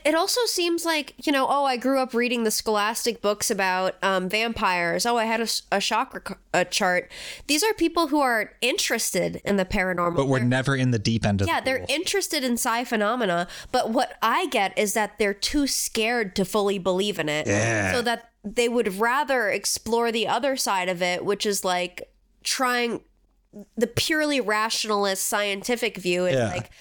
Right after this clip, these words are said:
Speaker 1: can we prove with the tools available to us whether or not this is true and ending it there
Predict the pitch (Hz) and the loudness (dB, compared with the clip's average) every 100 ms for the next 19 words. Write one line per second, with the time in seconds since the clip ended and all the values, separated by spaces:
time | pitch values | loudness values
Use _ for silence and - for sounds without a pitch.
0 | - - _ _ - - 254 240 254 233 | -20 -20 _ _ -10 -2 0 2 0 0
1 | - - 233 254 262 247 220 220 220 208 | 0 0 2 2 4 2 0 0 0 -2
2 | - 226 208 202 190 190 196 180 175 - | 0 0 2 0 2 2 2 2 0 0
3 | 196 165 165 - 175 185 180 190 185 175 | 0 2 0 -2 -2 0 2 2 2 2
4 | 180 175 - 165 185 185 185 165 - - | 2 0 0 0 0 0 0 0 -2 -4
5 | - 233 202 147 151 - - - 220 214 | -2 0 0 0 -2 -4 -10 -2 0 0
6 | 202 220 226 226 226 202 160 180 185 135 | 0 0 0 2 2 0 0 0 0 0
7 | 139 | -4